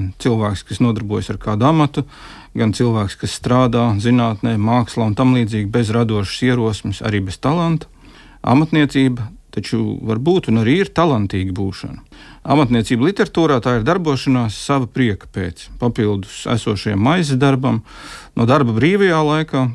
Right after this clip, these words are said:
proti kaut kādā laikā, kas paliek pāri. Tātad nevis darbs, bet talantīga pārpalikumu likšana lietā.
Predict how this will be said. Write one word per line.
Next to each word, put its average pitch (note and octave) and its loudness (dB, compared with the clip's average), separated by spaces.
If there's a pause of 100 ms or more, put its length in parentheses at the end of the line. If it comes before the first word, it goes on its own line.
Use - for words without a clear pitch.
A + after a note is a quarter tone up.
proti D#3+ -2
kaut A2+ -2
kādā A2+ 2
laikā, C#3+ 0
kas - -8
paliek A#2+ 0
pāri. G2+ -2 (680)
Tātad B2 2
nevis B2 2
darbs, D#3 0
bet B2 -6
talantīga D3 0
pārpalikumu A#2+ -2
likšana G#2+ -2
lietā. F#2+ -4